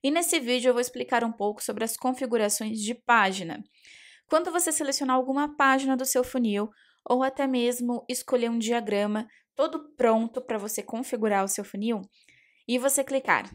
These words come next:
duas vezes em cima da sua página, vai abrir esse menu lateral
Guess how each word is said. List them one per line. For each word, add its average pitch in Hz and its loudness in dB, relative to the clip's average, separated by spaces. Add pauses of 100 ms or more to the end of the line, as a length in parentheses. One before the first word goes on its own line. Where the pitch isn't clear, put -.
duas 277 4
vezes 185 0
em - -16
cima 254 0
da 185 -2
sua - -4
página, 196 -4 (560)
vai 302 6
abrir 247 6
esse 214 2
menu 202 -4
lateral 202 0